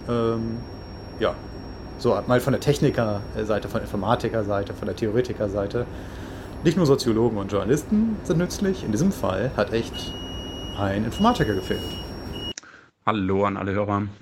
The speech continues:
Speaker 2: Ich höre gerade noch die Folge zweihundertzweiundsechzig und wollte mal darauf eingehen, dass, ähm, wohl hundertdreißigtausend Personen in Deutschland in der Erziehung fehlen.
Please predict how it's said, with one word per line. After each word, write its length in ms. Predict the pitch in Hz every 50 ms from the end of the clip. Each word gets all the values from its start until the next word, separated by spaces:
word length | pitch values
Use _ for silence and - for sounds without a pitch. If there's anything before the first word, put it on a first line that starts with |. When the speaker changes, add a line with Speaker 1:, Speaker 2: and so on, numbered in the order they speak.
| - - - - - - - _ _ _ _ _ _ _ _ _
Speaker 2:
Ich 840 | - 120 117 123 123 120 - - - - - - - - - - - -
höre 260 | 113 113 117 117 113
gerade 220 | 101 - 107 110 113
noch 80 | 104
die 160 | 101 - 104
Folge 260 | 92 - 110 104 101 95
zweihundertzweiundsechzig 1120 | - - 113 113 107 95 - 110 104 101 98 123 139 - - - 127 135 147 143 - -
und 220 | - 104 104 98
wollte 200 | 98 101 101 101
mal 220 | 107 101 98 98 98
darauf 240 | 98 95 95 95 95
eingehen, 400 | 101 104 117 113 107 104 104 98
dass, 400 | 101 98 98 - - - - -
ähm, 400 | 101 98 95 95 95 95 98 95
wohl 140 | 92 101 98
hundertdreißigtausend 960 | 110 117 127 123 113 104 104 101 104 98 - - - 98 104 113 120 117 -
Personen 480 | - 104 95 95 92 98 104 117 131 131
in 100 | 117 107
Deutschland 440 | 104 101 104 - - - 120 120 117
in 120 | 98 101 95
der 80 | 92
Erziehung 440 | 95 95 - - 127 135 147 151 143
fehlen. 460 | - - - 123 127 147 165 196 196